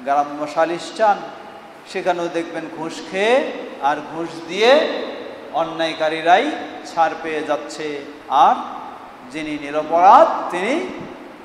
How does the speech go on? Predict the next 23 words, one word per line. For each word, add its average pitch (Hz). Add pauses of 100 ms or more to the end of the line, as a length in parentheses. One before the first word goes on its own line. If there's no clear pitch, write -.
(200)
ফেঁসে 190
যাচ্ছে, 156
শাস্তির 147 (220)
অপরাধী 147
হয়ে 123
যাচ্ছে। - (1300)
যারা 185 (800)
মাদক 165 (100)
ব্যবসায়ী 196 (880)
তারা 165
ছাড় 180
পেয়ে 180
যায়, 160 (480)
আর 165
নিরাপদ 202 (100)
মানুষকে 175
তার - (120)
পকেটে 190 (560)
ইয়াবা 175
ট্যাবলেট 170
ঢুকাই 170
দিয়ে 226
তাকে 233